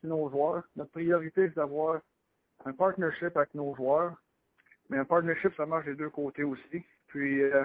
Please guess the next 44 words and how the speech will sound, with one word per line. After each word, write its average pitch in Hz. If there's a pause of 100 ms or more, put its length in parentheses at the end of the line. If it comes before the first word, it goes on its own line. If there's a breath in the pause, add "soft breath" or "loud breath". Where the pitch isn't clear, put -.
(680)
pour 143
nous, 175
on 165
veut 165
qu'ils -
soient 165
heureux, 160 (160)
on 139
veut 165
qu'ils, 151
euh, 139 (680)
que -
les 147
choses 175
soient 147 (100)
faites, 170
euh, 147
de 139
la 139
bonne 165
manière 160
aussi. 156 (300)
Puis, 143
euh, 139 (560)
je -
pense 190
que 165
quand 180
c'est 160
fait 180
avec 156
un 151
bon 170
dialogue, 147 (800)
puis, 139
euh, 131
que -
les 143
joueurs 175
comprennent 165
c'est 139
quoi 180
nos 165
demandes, 156